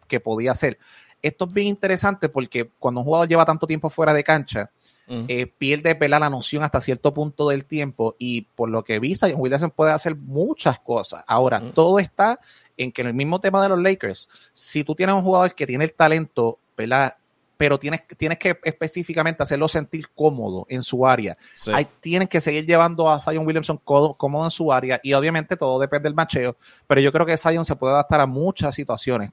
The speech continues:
Speaker 1: Todo está en lo que hemos, en lo que hemos dicho, que se mantengan saludables y, por
Speaker 2: Mm.
Speaker 1: supuesto, los demás compañeros conozcan su ro-, eh, mantengan, eh, ¿verdad?, su rol.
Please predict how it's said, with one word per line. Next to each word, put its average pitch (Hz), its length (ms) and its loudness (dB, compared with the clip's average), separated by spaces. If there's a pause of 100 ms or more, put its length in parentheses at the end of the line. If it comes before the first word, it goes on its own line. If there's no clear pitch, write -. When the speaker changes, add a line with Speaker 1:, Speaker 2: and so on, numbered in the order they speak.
Speaker 1:
Todo 127 240 2
está 175 380 2
en 131 100 -2
lo 117 80 0
que - 80 -8
hemos, 117 260 -2
en 131 220 0
lo 113 80 2
que 117 80 -4
hemos 139 160 -8
dicho, 175 340 -6 (300)
que 139 160 -2
se 139 120 0
mantengan 151 600 -4
saludables 160 520 0
y, 139 60 0
por 127 160 -2
Speaker 2:
Mm. 113 80 -4
Speaker 1:
supuesto, 127 400 0
los 107 160 -2
demás 120 280 -2
compañeros 156 580 -2
conozcan 127 340 -4
su 135 140 -4
ro-, 123 180 -8
eh, 120 240 -2
mantengan, 123 560 -6
eh, 117 260 0
¿verdad?, 117 220 0
su 127 180 -6
rol. 107 220 -6